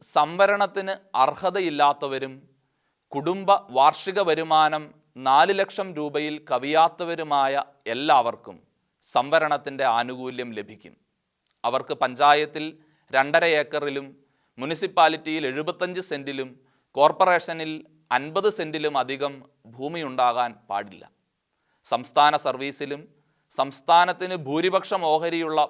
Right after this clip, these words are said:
പൊതുമേഖലാ സ്ഥാപനങ്ങളിലും സംസ്ഥാനത്തെ എല്ലാ വിദ്യാഭ്യാസ സ്ഥാപനങ്ങളിലും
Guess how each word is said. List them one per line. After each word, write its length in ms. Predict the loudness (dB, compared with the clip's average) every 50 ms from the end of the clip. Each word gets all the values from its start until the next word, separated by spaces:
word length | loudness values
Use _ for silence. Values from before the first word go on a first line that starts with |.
| -2 _
പൊതുമേഖലാ 600 | -6 -2 -2 -2 0 0 -2 0 2 4 4 4 4 2
സ്ഥാപനങ്ങളിലും 760 | 2 2 2 2 2 0 -4 -4 -6 -4 -8 -8 -8 -8 -12 -14 -16 _ _ _ _ _ _ _ _ _ _
സംസ്ഥാനത്തെ 720 | -8 -8 -8 -8 -2 2 2 2 2 0 -2 -4 -4 -4 -4 -6 -8 _ _ _ _ _ _ _ _
എല്ലാ 220 | -4 6 8 8 8 8
വിദ്യാഭ്യാസ 680 | 4 -2 2 4 4 4 4 4 4 4 4 4 0 -8 -4
സ്ഥാപനങ്ങളിലും 760 | 0 2 4 4 4 2 -4 -4 -8 -8 -8 -6 -6 -8 -8